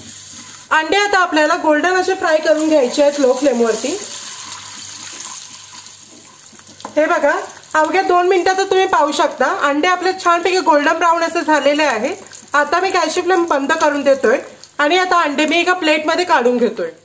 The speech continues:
आता मी हाय फ्लेमवरती एक pan तापवून घेतलेला आहे. Pan तापला गेला की पॅनमध्ये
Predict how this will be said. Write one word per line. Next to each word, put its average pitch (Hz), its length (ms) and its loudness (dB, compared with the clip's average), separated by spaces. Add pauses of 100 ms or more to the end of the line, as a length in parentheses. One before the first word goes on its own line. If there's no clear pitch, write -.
(640)
आता 294 260 -2
मी 370 120 2
हाय 339 220 0
फ्लेमवरती 370 480 2
एक 370 160 -2
pan 349 220 0
तापवून 311 320 0
घेतलेला 294 380 0
आहे. 269 340 -2 (420)
Pan 349 200 0
तापला 339 320 0
गेला 359 180 0
की 359 140 -2
पॅनमध्ये 320 560 2